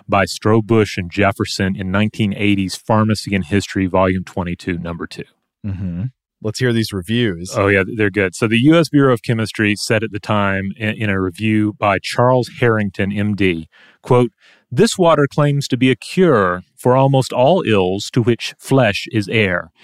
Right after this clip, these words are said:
Speaker 1: and to contain over fourteen grains of lithium salts per gallon.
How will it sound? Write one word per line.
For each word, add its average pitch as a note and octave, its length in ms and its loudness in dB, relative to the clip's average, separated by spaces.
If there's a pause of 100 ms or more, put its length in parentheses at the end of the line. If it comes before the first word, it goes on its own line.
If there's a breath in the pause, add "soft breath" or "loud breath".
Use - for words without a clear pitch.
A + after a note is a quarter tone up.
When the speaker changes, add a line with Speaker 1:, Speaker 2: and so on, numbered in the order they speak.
(200 loud breath)
Speaker 1:
and B2 120 2
to C3+ 60 4
contain D3 520 2
over C3+ 280 2
fourteen D#3 640 0
grains B2 400 2
of G#2+ 140 -4
lithium A2+ 340 0
salts A#2+ 320 0
per B2 220 0
gallon. B2+ 420 0